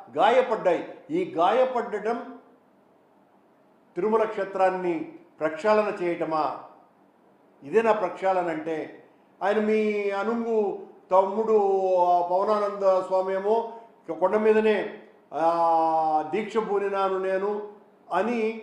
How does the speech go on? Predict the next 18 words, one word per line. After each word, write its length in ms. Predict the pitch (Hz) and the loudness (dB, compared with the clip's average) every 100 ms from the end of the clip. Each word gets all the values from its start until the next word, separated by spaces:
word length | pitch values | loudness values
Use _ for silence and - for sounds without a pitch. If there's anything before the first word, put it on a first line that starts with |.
| - - _ _ _ | -18 -20 _ _ _
"నేను 140 | 147 170 | -6 0
నడుము 280 | 190 233 220 | 2 2 0
బిగించినాను" 720 | 220 220 214 214 208 208 202 | -2 -4 -4 -2 0 0 -2
అన్నాడు. 360 | 202 202 202 | -2 0 2
ఆ 160 | 226 208 | 2 2
నడుము 280 | 196 208 214 | 0 0 0
బిగించినప్పుడే 920 | 214 220 220 226 220 214 214 220 254 | -4 -8 -8 -4 0 0 0 2 4
ఆయన 320 | 214 190 190 | 2 0 -2
నడుము 580 | 190 196 208 202 165 - - 156 | -2 0 0 -2 -4 -8 -12 -6
నొప్పి 200 | 185 190 | -6 -6
ప్రారంభమైందని 1120 | - 185 202 202 196 196 196 190 190 175 - - 127 | -2 2 4 2 -2 -2 -2 -2 -2 -2 -6 -12 -8
అందరూ 260 | 160 185 | -4 -4
నవ్వుకుంటున్నారు. 800 | 175 175 214 214 202 180 170 139 - - - _ - | -2 0 0 -4 -6 -2 0 -2 -6 -16 -20 _ -2
ఆయన 480 | 156 202 220 226 220 - - - 165 | 2 4 4 4 -2 -6 -18 -20 -6
హయాంలోనే 840 | 165 190 196 190 190 185 220 262 202 | 0 2 2 0 0 0 0 -2 -2
ఆ 80 | 180 | -2
అటవీ 540 | 190 180 196 202 214 | 0 0 0 0 -2
శాఖ 640 | 208 190 185 185 185 156 | 0 2 4 6 6 4